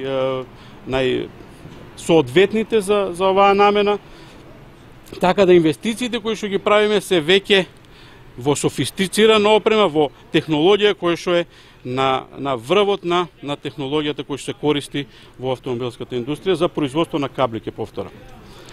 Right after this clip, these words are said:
Очекувањата за наредниот период се дека ќе продолжиме со тој тренд, да до-, довршиме, е, инсталацијата на целата опрема со сериско производство.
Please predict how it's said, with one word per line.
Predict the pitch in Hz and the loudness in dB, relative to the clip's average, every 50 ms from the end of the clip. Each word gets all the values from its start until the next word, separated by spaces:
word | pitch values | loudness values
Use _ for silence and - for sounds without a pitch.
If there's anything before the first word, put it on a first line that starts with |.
| - - - - - - - - - - - - - - - - - - | -20 -20 -20 -20 -20 -20 -20 -20 -20 -20 -20 -20 -20 -18 -18 -18 -6 -2
Очекувањата | - 180 - 202 190 - 214 226 226 226 226 214 - 208 185 | 0 2 2 2 0 2 4 4 6 6 6 4 4 4 4
за | 151 185 180 160 - - - - - - - | 6 4 4 4 2 -4 -10 -14 -12 -6 0
наредниот | 147 165 185 196 190 196 185 180 175 160 - | 2 4 6 6 6 6 6 6 6 4 4
период | - 165 156 180 202 214 - | 2 4 6 6 6 4 4
се | - 226 214 | 2 2 2
дека | 202 202 180 - 190 175 147 - - - - | 2 2 2 2 2 2 0 -2 -6 -4 -4
ќе | 170 - | -2 -2
продолжиме | 170 165 147 180 196 190 165 185 175 165 | -2 -2 0 2 2 2 2 0 0 -2
со | 139 - - 147 | -2 -4 -8 -8
тој | - 165 151 | -4 -4 -4
тренд, | - - 165 170 208 240 - - - - - - - - - | -4 -2 0 0 0 0 -4 -10 -20 -20 -20 -20 -20 -12 -6
да | 135 151 151 147 139 - - - - | -2 0 2 2 2 0 -4 -12 -10
до-, | 131 143 180 180 160 131 127 120 - - - | -4 0 0 0 0 0 -4 -12 -20 -12 -6
довршиме, | - 170 165 143 180 185 190 - - 175 165 147 117 | -4 -2 -2 -2 -2 -4 -4 -4 -2 -2 -2 -2 -2
е, | - - - - - - - - - 123 123 127 - - 147 | -4 -8 -16 -20 -20 -20 -16 -12 -10 -8 -6 -6 -6 -6 -6
инсталацијата | 135 - - 143 143 151 156 147 156 143 - | -6 -4 -2 0 2 2 0 0 -4 -8 -8
на | 127 123 113 | -6 -6 -6
целата | - - 147 165 185 185 - - | -6 -4 -2 -2 -2 -2 0 -2
опрема | 196 196 - 220 208 208 202 | -2 -2 -2 -4 -4 -4 -4
со | 170 - 147 | -4 -6 -8
сериско | - - 151 156 170 165 - - | -8 -4 -2 -2 -2 -2 -4 -4
производство. | 190 - 196 196 196 175 208 214 208 - - 226 233 | -6 -2 -2 -4 -2 0 0 -2 -2 -2 -6 -12 -12